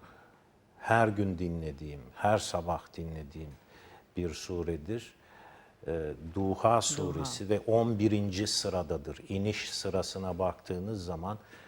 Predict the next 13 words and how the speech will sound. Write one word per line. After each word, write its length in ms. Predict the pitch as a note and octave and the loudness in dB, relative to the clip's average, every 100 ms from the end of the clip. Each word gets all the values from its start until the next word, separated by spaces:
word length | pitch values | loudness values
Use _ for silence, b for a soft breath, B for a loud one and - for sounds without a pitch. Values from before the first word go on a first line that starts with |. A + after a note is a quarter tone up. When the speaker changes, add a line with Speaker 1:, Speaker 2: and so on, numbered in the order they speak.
| B B | B B
Speaker 1:
on 300 | G2+ A2 A2 | 2 2 2
birinci 400 | G2+ F#2 E2+ E2 | 0 0 -2 -6
sıradadır. 800 | - E2 D#2+ C#2+ D#2+ C#2+ A2 - B B B B B | -8 -8 -8 -8 -8 -8 -10 -12 B B B B B
Speaker 2:
Her 160 | B B | B B
Speaker 1:
Peygamber 400 | G#2+ G#2 G2+ - | 4 6 8 6
Speaker 2:
sabah 320 | B2 - B3 | 6 6 6
Speaker 1:
Efendimiz 220 | A#3+ A#3 | 4 2
Speaker 2:
dinlemenizin 680 | G#3 G#3 G#3 G#3 G3+ C4 - - - _ _ _ _ _ _ _ _ - | 2 2 2 0 0 0 -2 -10 -20 _ _ _ _ _ _ _ _ 0
belli 240 | D#3 D3+ | 0 2
bir 100 | D3+ | -2
özelliği 560 | C#3+ D3 C#3+ - C#3 C#3 | -2 0 -2 -2 -8 -2
var 180 | C3+ C3+ | -2 -2
mı? 320 | D3+ G#3+ A#3 | -6 -8 -6